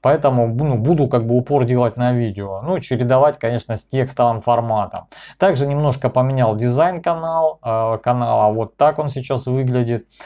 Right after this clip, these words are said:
Таким образом, также немножечко увеличилось количество подписчиков. Очень немного, очень немного увеличилась аудитория. Ну, понемножку, но как бы всё это увеличивается. Э, и, в принципе,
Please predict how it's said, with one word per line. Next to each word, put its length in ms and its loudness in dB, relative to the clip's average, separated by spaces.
Таким 320 0
образом, 440 0
также 320 0
немножечко 880 -2
увеличилось 680 -4
количество 500 -4
подписчиков. 680 -4
Очень 340 -2
немного, 600 0
очень 380 0
немного 440 2
увеличилась 720 0
аудитория. 720 0
Ну, 320 -4
понемножку, 640 2
но 320 -2
как 200 0
бы 380 0
всё 260 -4
это 180 2
увеличивается. 920 0
Э, 600 -2
и, 480 4
в 220 0
принципе, 720 2